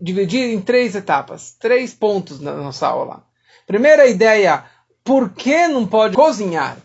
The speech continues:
carne com leite? Uma segunda ideia, pela mística, o que representa a carne, que tá ligado com gevurá, com disciplina, com severidade, e o leite tá ligado com chesed,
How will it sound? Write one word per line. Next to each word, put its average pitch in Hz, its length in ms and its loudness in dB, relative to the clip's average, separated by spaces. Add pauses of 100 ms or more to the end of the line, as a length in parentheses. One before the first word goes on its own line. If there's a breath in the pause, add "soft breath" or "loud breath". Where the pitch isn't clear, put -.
carne 196 320 0
com 165 140 -10
leite? 131 500 -12
Uma 214 160 0
segunda 277 460 0
ideia, 175 500 0 (120)
pela 233 300 6
mística, 202 760 -4 (460)
o 160 80 -10
que 240 200 -2
representa 196 800 0
a 151 220 -2
carne, 165 680 0 (240)
que - 80 -20
tá 143 80 -6
ligado 151 340 -4
com 139 260 -12
gevurá, 156 560 0
com 123 340 -10 (640)
disciplina, 147 640 -10
com 131 160 -20
severidade, 135 1000 -4 (320 soft breath)
e 175 80 0
o 170 80 4
leite 185 320 2
tá 170 80 2
ligado 170 360 0
com 143 200 -8
chesed, 160 840 -2